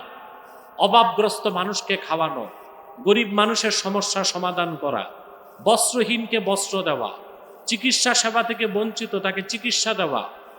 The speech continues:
আল্লাহর রাজি খুশির জন্য যেভাবে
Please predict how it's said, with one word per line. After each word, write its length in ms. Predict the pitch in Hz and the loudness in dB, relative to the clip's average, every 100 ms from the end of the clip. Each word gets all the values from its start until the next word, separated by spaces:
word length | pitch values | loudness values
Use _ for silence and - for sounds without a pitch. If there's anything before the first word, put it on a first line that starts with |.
| - - - - - - - - - - - _ - | -20 -20 -20 -20 -20 -20 -20 -20 -20 -20 -20 _ 6
আল্লাহর 460 | 240 302 302 294 | 6 8 8 10
রাজি 240 | 277 233 247 | 10 8 4
খুশির 380 | 240 - 247 180 | 0 0 -2 2
জন্য 300 | 220 208 196 160 143 | 0 2 0 0 2
যেভাবে 400 | 226 269 311 320 | 6 8 10 8